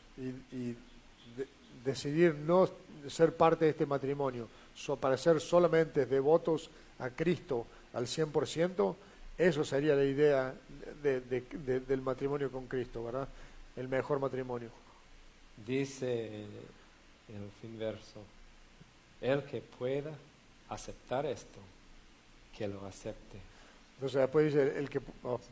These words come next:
Speaker 1: perdón.
Speaker 2: Not everyone can accept it.
Speaker 1: Y eso no es algo que todos lo pueden aceptar, ¿verdad?
Speaker 2: Not
Speaker 1: Yo me-
Speaker 2: everyone's meant to.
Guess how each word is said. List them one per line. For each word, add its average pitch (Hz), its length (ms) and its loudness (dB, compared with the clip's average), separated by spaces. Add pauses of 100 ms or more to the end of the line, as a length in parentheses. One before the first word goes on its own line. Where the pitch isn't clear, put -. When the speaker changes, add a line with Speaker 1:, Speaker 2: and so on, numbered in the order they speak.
Speaker 1:
perdón. 120 260 -4
Speaker 2:
Not 147 260 2
everyone 180 460 2
can 175 140 -2
accept 185 420 -6
it. - 60 -16 (280)
Speaker 1:
Y 151 60 2
eso 165 200 2
no 175 120 8
es 175 80 12
algo 170 240 8
que 139 80 -4
todos 175 260 10
lo 151 80 6
pueden 156 220 6
aceptar, 135 400 2
¿verdad? 143 300 2 (160)
Speaker 2:
Not 131 140 6
Speaker 1:
Yo 160 60 8
me- 175 60 6
Speaker 2:
everyone's 185 380 2
meant 196 260 -2
to. 165 100 -2